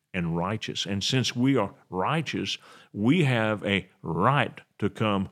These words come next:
with Jesus and seize that dominion. And this is fascinating. We're coming even though we've had sins,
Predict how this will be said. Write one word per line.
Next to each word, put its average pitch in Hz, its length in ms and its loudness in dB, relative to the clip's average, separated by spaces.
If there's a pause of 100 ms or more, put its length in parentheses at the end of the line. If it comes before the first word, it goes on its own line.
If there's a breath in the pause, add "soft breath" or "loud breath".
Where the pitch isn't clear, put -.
(140)
with 113 400 2
Jesus 95 580 0 (320 soft breath)
and 101 220 2
seize 143 500 4
that 107 220 0
dominion. 117 440 2
And 120 80 2
this 147 200 2
is 127 100 -2
fascinating. 113 680 0 (540 soft breath)
We're 117 220 6
coming 110 440 4
even 110 160 2
though 110 100 4
we've 120 260 4
had 117 220 0
sins, 165 520 -4